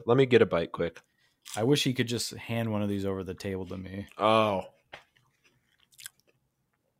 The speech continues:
Speaker 1: Voortman does the wafer cookie better than anyone.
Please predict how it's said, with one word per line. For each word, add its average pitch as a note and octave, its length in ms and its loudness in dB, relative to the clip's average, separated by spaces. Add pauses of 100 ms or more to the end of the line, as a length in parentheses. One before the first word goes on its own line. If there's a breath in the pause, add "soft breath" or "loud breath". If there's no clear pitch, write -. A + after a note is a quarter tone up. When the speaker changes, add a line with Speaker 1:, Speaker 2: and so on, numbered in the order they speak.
(680)
Speaker 1:
Voortman E3+ 480 10
does C3+ 260 12
the A#2 100 10
wafer A2 300 10
cookie G#2 280 2
better F#2+ 260 4
than F2+ 140 0
anyone. E2 420 -6